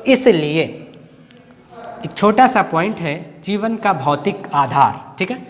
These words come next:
इसलिए माना जाता है, ठीक है। जहाँ पे अनुपस्थित होगा, वहाँ पे ये कोशिका मृत हो जाएगी। जब कोशिका मृत हो जाएगी, तो इसी तरह से जब कोशिकाओं की मृत्यु हो जाएगी, तो इसी तरह से body का भी एंड हो जाएगा वहाँ पे।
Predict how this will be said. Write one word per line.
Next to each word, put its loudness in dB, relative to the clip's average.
इसलिए 0
माना -2
जाता -8
है, -12
ठीक -6
है। -4
जहाँ -2
पे -2
अनुपस्थित -2
होगा, 2
वहाँ -2
पे -6
ये -2
कोशिका -2
मृत -6
हो -6
जाएगी। -8
जब -2
कोशिका 0
मृत -2
हो -4
जाएगी, -4
तो -4
इसी -2
तरह 4
से 0
जब -2
कोशिकाओं 4
की -4
मृत्यु -2
हो 0
जाएगी, -2
तो -8
इसी -10
तरह -4
से -2
body -2
का 4
भी 0
एंड -2
हो -6
जाएगा -2
वहाँ -8
पे। -6